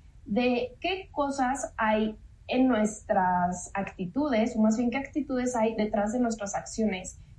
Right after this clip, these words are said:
que nos conectan con ese tipo de experiencias, ¿ok? Voy a, voy a aterrizarlo con ejemplos. Ejemplo, en el trabajo. ¿Qué actitudes tienes tú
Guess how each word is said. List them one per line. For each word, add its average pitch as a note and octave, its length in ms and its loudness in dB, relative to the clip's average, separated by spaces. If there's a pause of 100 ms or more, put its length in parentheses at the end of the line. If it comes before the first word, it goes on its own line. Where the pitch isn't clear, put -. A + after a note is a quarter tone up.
que A#3+ 100 0
nos B3 240 2
conectan B3 680 0
con G#3+ 160 0
ese A3 220 2
tipo A#3 320 -2
de A3 60 -2
experiencias, G3 1000 -2 (220)
¿ok? G3 260 -4 (500)
Voy A3+ 140 2
a, B3+ 200 4
voy B3+ 100 6
a C#4+ 60 4
aterrizarlo G#3+ 720 2
con A3+ 180 2
ejemplos. F#3+ 680 -2 (360)
Ejemplo, A3 540 2 (200)
en G3+ 140 0
el G3+ 140 2
trabajo. G#3 540 2 (140)
¿Qué D#4 80 2
actitudes D#4 580 0
tienes B3 380 0
tú F3+ 280 -2